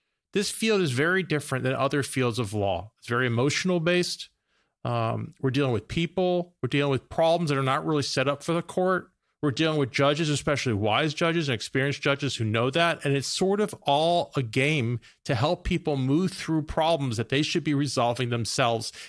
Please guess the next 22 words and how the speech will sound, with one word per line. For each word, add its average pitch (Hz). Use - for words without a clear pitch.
And 131
a 127
lot 147
of 190
the 185
wiser 151
judges 170
do 160
such -
creative 170
things 151
to 135
get 147
people 120
to 135
go. 120
For -
example, 175
I'm 139
in 135
the 139
courtroom. 190